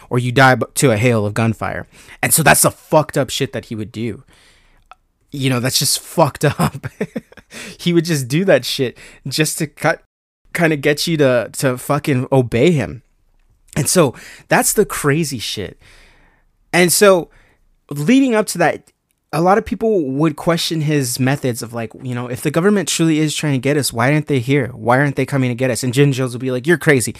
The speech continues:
They're gonna get us. They're just waiting for that moment to strike. They're waiting for us at that moment to strike when we're the weakest." And he goes, "Right now, we're getting to that point, so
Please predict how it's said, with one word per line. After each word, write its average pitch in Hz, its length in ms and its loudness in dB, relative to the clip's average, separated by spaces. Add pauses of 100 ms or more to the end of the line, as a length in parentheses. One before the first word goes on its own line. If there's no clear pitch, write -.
(160)
They're 147 140 4
gonna 160 220 8
get 156 200 4
us. 110 140 0
They're 131 120 2
just 135 220 -2
waiting 139 320 6
for 147 140 0
that 131 160 0
moment 127 300 2
to 123 60 -2
strike. 127 340 -2 (280)
They're 127 140 -2
waiting 143 360 2
for 151 200 0
us 143 200 -2 (360)
at 113 140 -6
that 120 140 -2
moment 131 380 2 (460)
to 123 120 -6
strike 120 520 0 (280)
when 123 200 -2
we're 117 120 0
the 110 120 -4
weakest." - 600 -8
And 123 80 -4
he 117 60 0
goes, 107 220 -4
"Right 123 220 0
now, 135 200 2
we're 120 140 -2
getting 117 320 -2
to - 120 -6
that 117 140 -6
point, 127 320 -6
so 110 140 -6